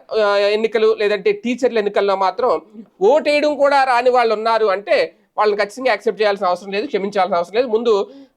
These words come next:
ఆ, డిగ్రీలు, డిగ్రీలు చదివేయడం కాదు, లేదంటే మేము పలానా వృత్తిలో ఉన్నాం అని చెప్పుకోవడం కాదు. ఓటేయడం అనేది కనీస అవగాహన కల్పించుకోవాలి.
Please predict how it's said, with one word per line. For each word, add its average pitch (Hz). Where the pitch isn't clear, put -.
ఆ, 160
డిగ్రీలు, 185
డిగ్రీలు 240
చదివేయడం 220
కాదు, 165
లేదంటే 196
మేము 202
పలానా 202
వృత్తిలో 208
ఉన్నాం 190
అని 170
చెప్పుకోవడం 170
కాదు. 147
ఓటేయడం 240
అనేది 220
కనీస 233
అవగాహన 240
కల్పించుకోవాలి. 190